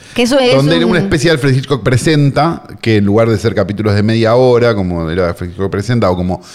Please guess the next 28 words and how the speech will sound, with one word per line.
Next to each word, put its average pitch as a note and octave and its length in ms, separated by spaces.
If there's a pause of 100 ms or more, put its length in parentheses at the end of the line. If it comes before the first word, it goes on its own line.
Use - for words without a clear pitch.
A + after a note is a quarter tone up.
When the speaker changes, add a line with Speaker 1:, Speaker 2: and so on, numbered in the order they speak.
(160)
Speaker 2:
Una A2+ 120
dimensión G#2 360
desconocida G#2 480
presentada G2 280
por G2 120
Rod G2 100
Serling, B2+ 440
por E2+ 160
decirlo F2 160
Speaker 1:
Sí. - 20
Speaker 2:
de G2 40
alguna G#2 200
manera, C3+ 360 (320)
son E3+ 260
capítulos D#3 440
de C3 300 (280)
hora. G#2 380 (460)
Speaker 1:
Ujú. B3 400
Speaker 2:
Entonces B2+ 500
los A2+ 140
convierte C3 460
medio D3 280
en C3 180 (300)
películas, G2+ 640
en F#2+ 100
algo A#2+ 160
más B2 180
parecido C3 920